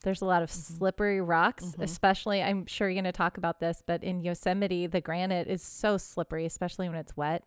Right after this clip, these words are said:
Speaker 2: I will not talk about that, but that is a good point.
Speaker 1: Oh, yeah.
Speaker 2: Yeah.
Speaker 1: So that's a lot of missing, or not necessarily missing people, but
Speaker 2: But
Speaker 1: a lot
Speaker 2: hurt.
Speaker 1: of deaths
Speaker 2: Yeah.
Speaker 1: in Yosemite happen with people slipping on the rocks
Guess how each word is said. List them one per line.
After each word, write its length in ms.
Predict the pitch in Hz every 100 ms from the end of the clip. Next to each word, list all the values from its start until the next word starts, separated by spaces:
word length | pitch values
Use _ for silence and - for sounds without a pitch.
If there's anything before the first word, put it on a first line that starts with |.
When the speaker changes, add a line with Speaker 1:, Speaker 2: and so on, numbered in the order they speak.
| -
Speaker 2:
I 60 |
will 120 | 180 190
not 180 | 185 -
talk 160 | 156
about 220 | - 147 143
that, 180 | 143
but 120 | - -
that 140 | 170
is 140 | 185
a 60 | 180
good 200 | 165 165
point. 240 | - 185 - -
Speaker 1:
Oh, 840 | 202 196 196 190 185 175 160 147
yeah. 380 | - 165 160 147 156
Speaker 2:
Yeah. 80 |
Speaker 1:
So 240 | 139 190 170
that's 460 | 190 180 - - - -
a 120 | 208
lot 240 | 185 185
of 180 | 196 175 - - _
missing, 600 | 202 196 190 208 196 175 -
or 320 | - 196 185 - - - _ _
not 220 | 202 190 180
necessarily 580 | 190 190 - 185 185
missing 320 | 185 185 190 185
people, 300 | 185 180 165
but 140 | 175
Speaker 2:
But 80 | 175
Speaker 1:
a 20 |
lot 160 | 180 180
Speaker 2:
hurt. 120 | 175
Speaker 1:
of 40 |
deaths 460 | - 185 208 - -
Speaker 2:
Yeah. 240 | 190 214 220
Speaker 1:
in 60 |
Yosemite 540 | 185 180 202 185 170 175
happen 440 | 175 165 175 170
with 140 | 170
people 280 | - 170 180
slipping 440 | 180 - 175 180 180
on 100 | 175
the 80 | 175
rocks 440 | 180 - - -